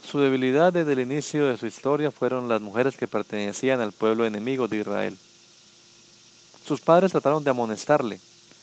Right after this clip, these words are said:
"No hay mujer entre las hijas de tus hermanos ni en todo nuestro pueblo para que vayas tú a tomar mujer de los filisteos incircuncisos".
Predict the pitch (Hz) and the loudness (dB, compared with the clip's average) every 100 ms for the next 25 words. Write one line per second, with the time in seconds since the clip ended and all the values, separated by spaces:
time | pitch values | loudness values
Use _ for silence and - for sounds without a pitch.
0 | - - - - - 110 113 120 131 147 | -20 -20 -20 -20 -18 -8 0 4 4 2
1 | 147 123 127 135 151 147 139 123 117 107 | -4 -6 -4 0 2 0 -2 -4 -4 -4
2 | 98 123 135 127 - 107 - 101 101 127 | -2 -2 0 -2 -4 -8 -4 -4 0 2
3 | 139 139 117 120 110 107 101 95 120 131 | 2 -2 -6 -10 -8 -8 -10 -8 0 2
4 | 139 135 123 120 _ _ 117 104 - 107 | 2 0 -4 -10 _ _ -8 -8 -6 -8
5 | 90 123 135 139 135 117 107 - 104 104 | 2 4 4 2 0 0 -2 -4 -4 -2
6 | 127 135 123 - - 151 147 160 - 139 | -2 -2 -6 -8 -4 -4 -4 -12 -12 -10
7 | - 110 104 120 135 135 113 120 135 135 | -8 -8 -2 0 0 -2 -8 -4 -2 -2
8 | 123 - 104 98 - 123 135 123 113 - | -6 -6 -8 -8 -6 -2 -2 -4 -10 -10
9 | 107 - 104 98 151 214 220 | -12 -10 -14 -10 -6 -4 -4